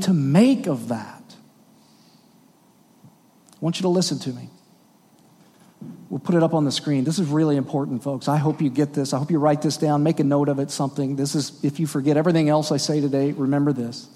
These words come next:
The great basis of Christian assurance is not how much our hearts are set on God, but how unshakably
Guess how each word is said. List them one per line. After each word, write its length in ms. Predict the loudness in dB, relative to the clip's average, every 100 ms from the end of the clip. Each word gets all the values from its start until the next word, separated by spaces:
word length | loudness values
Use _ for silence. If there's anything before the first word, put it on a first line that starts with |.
| -20 -20 -20 -20 -20 -20 -20 -10
The 160 | -2 0
great 640 | 2 4 6 6 2 -4 -14 -12 0
basis 540 | 4 4 4 2 0
of 240 | -2 -4 -4
Christian 500 | 0 0 2 0 0
assurance 840 | -2 -4 0 2 2 0 -4 -6
is 180 | -4 -2
not 380 | 2 4 4 2
how 260 | 0 2 4
much 320 | 2 2 -2 2
our 300 | 4 6 4
hearts 460 | 4 4 4 2
are 100 | 0
set 300 | 0 2 2
on 220 | 4 2 2
God, 380 | 0 -2 -10 -16 -20 -20 _ _ -20 -20 -20 -20 -12 0
but 180 | 0
how 380 | 2 2 4 2
unshakably 1160 | 0 -2 -2 -2 2 4 4 4 0 0 -4 -6